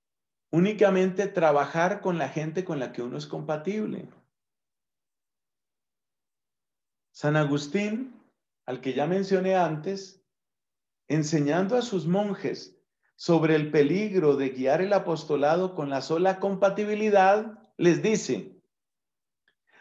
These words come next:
"Cuando ustedes tengan que salir del monasterio, no vayan solos, vayan de a dos. Y no escoja usted con quién ir, que sea el superior el que escoja con quién va usted".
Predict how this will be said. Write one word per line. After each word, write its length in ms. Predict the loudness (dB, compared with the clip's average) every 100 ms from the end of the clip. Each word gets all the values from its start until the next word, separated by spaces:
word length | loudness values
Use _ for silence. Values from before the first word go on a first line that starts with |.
| _
"Cuando 320 | 2 4 4
ustedes 540 | 0 0 0 0 -2 -4
tengan 380 | -4 0 -2
que 100 | -2
salir 360 | -4 -4 -6 -6
del 120 | -4
monasterio, 640 | -4 -4 -6 -6 -4 -2
no 140 | -2 0
vayan 340 | 0 0 0
solos, 480 | -2 0 0 -2 -2
vayan 320 | -2 -2 -2
de 80 | 2
a 80 | 2
dos. 540 | 2 0 -2 -12 -20 _ _ _ _ _ _ -20 -6
Y 220 | 2 4 6
no 320 | 6 6 4
escoja 580 | 2 2 4 6 4 2
usted 540 | 0 0 4 4 4
con 220 | 0 0
quién 260 | -2 -2 2
ir, 440 | 2 2 -2 -12 -20 _ _ _ _
que 180 | 4 4
sea 240 | 4 4
el 80 | 2
superior 720 | 2 -2 0 2 6 6 4 0
el 180 | -4
que 100 | -4
escoja 500 | -6 0 2 2 0
con 160 | -6 -8
quién 280 | -6 -4 0
va 80 | 0
usted". 460 | 0 -4 -4 -6